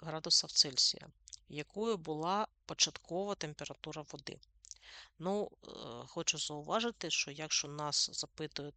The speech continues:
про початкову або кінцеву температуру, ну, з кінцевої, мабуть, трохи іноді буває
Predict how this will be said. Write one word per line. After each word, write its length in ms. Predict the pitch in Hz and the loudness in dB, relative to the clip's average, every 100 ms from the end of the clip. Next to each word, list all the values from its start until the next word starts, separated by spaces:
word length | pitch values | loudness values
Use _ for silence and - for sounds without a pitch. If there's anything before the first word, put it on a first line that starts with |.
| - | -12
про 280 | - 147 143 | -6 -6 -6
початкову 720 | 147 - - - 156 147 - | 0 0 0 -6 -4 -4 -6
або 340 | 151 147 143 - | -6 -6 -8 -10
кінцеву 500 | 147 151 - 147 143 | -10 -6 -6 -6 -10
температуру, 680 | 143 151 143 160 262 214 | -12 -10 -10 -8 -6 -4
ну, 140 | 170 156 | -4 -4
з 80 | |
кінцевої, 520 | - 147 - 151 143 143 | -4 -4 -6 -4 -6 -8
мабуть, 480 | 143 143 143 - _ - | -10 -12 -10 -10 _ -10
трохи 320 | - 143 - | -8 -8 -10
іноді 340 | 147 143 147 147 | -12 -12 -14 -14
буває 400 | 147 147 147 | -12 -8 -8